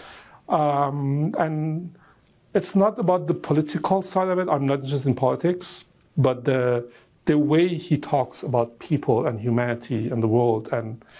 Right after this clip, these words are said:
why he did it. Um, Ahmad Mughniya, again, number two at Hezbollah, uh, they ask, asks him that, "Why are you here? This has nothing to do with you. You're Christian Italian.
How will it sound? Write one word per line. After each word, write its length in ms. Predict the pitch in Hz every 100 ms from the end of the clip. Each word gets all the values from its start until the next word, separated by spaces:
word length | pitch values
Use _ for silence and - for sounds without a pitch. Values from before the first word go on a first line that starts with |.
| - _
why 380 | 143 135 160 165 151 151
he 200 | - -
did 200 | 123 135
it. 360 | 131 107 - - -
Um, 400 | 131 113 113 117 - _ _ _ - - _ - _
Ahmad 260 | 202 165 175
Mughniya, 560 | 165 151 170 151 139 139 - - -
again, 220 | 139 147
number 220 | 135 131
two 480 | 123 160 131 120 - -
at 240 | 147 -
Hezbollah, 580 | - 123 131 123 117 113 - - - - - _ -
uh, 420 | 143 131 120 123 127 _
they 160 | - 156
ask, 340 | 156 147 - - _ -
asks 400 | 156 151 - -
him 360 | 151 117 117
that, 220 | 117 127 120 - - _ _ _ _
"Why 340 | - 131 139 175
are 140 | 160
you 100 | 156
here? 260 | 147 156 104
This 180 | 139 143
has 160 | 143
nothing 200 | 156 151
to 60 | 120
do 80 | 131
with 180 | 120
you. 80 | 120
You're 240 | 107 135 135
Christian 400 | - 175 - 147
Italian. 640 | - 147 135 131 127 117